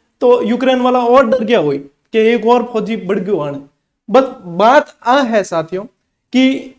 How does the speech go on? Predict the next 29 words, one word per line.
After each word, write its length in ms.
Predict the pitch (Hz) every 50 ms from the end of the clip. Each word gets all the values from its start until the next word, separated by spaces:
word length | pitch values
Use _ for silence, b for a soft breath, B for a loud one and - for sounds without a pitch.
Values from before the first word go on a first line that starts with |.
| _
मारवाड़ी 680 | 208 190 196 214 240 254 269 285 285 294 294 294 302 285
भाषा, 640 | 214 175 170 170 180 - - 247 233 196 147 - - 160
राजस्थानी 520 | 185 202 226 226 - 285 277 277 277 277
भाषा 360 | 277 - 330 330 320 - 226 233
ने 100 | 247 233
मान्यता 580 | 214 190 190 202 214 240 254 262 247 254 247
दिलाने 400 | 208 190 208 220 220 233 233 233
खातिर 440 | 226 - 185 185 - 226 240 233 240 b b b b b _
एक 320 | - 269 269 311 330 330 - - - - _
आदमी 360 | 208 220 247 233 220 254 262
लड़ 200 | 240 226 220 220
रह्यो 280 | 226 226 254 262 262 254
है, 300 | 233 208 247 233 190 185
दम 200 | 277 294 285 269
लगान 320 | 247 214 226 226 220 214
लड़ 120 | 185 170 151
रह्यो 180 | 147 156 147
है। 180 | 139 131 - - _ _ _ _ _ _ _ -
अब 120 | 175 - - -
थे 120 | 262 285
भी 100 | 302 302 294
देखिया, 360 | 208 254 240 247 254 208 175
थे 200 | - - 254 277
खूब 300 | 277 277 - 339 330 320
वीडियो 200 | 302 294 294 285
देखिया 340 | 240 262 262 262 269 262 254
राजवीर 340 | 240 233 240 220 233 254 240
सर 160 | - 247 220
रा, 200 | 220 233 226